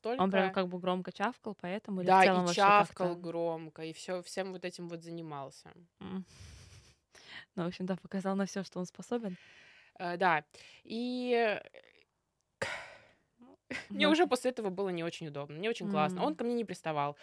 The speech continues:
Speaker 2: А, у нас ещё, я забыла сказать, что до этого мы поехали в Starbucks на вот этой, на воде, которая находится.
Speaker 1: О, да-да-да,
Speaker 2: Там
Speaker 1: классное
Speaker 2: посидели.
Speaker 1: место.
Speaker 2: Ну, то есть у
Speaker 1: Мгм.
Speaker 2: меня реально было всё расписано.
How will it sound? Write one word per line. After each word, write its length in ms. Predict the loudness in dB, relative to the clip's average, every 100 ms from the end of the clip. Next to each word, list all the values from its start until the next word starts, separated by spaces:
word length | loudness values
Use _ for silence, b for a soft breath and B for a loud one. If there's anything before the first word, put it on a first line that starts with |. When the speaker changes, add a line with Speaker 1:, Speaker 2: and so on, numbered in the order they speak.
| B 4
Speaker 2:
А, 160 | 6 6
у 40 |
нас 180 | 4 0
ещё, 340 | 0 2 2
я 240 | 0 -2 -2
забыла 360 | -2 -2 0
сказать, 460 | -2 -6 0 0 0
что 180 | -6 -6
до 180 | 0 2
этого 340 | 2 0 -4
мы 140 | -4 -4
поехали 380 | 0 0 -2 -6
в 40 |
Starbucks 520 | 0 2 2 -4 -10
на 80 | -4
вот 120 | -4
этой, 180 | -4 -10
на 280 | -8 -8 -8 -12 b b b b
воде, 460 | -4 -2 -2 -4 -6
которая 320 | -8 -10 -10
находится. 540 | -12 -10 -10 -10 4 10
Speaker 1:
О, 200 | 10 10
да-да-да, 420 | 10 10 10 8
Speaker 2:
Там 60 |
Speaker 1:
классное 400 | 4 2 2 0
Speaker 2:
посидели. 0 |
Speaker 1:
место. 480 | 4 4 4 4 2
Speaker 2:
Ну, 100 | 0
то 60 | -2
есть 120 | 0
у 40 |
Speaker 1:
Мгм. 0 |
Speaker 2:
меня 140 | 4 6
реально 220 | 4 4
было 120 | 0
всё 140 | 0 -2
расписано. 580 | -4 -10 -12 -12 -14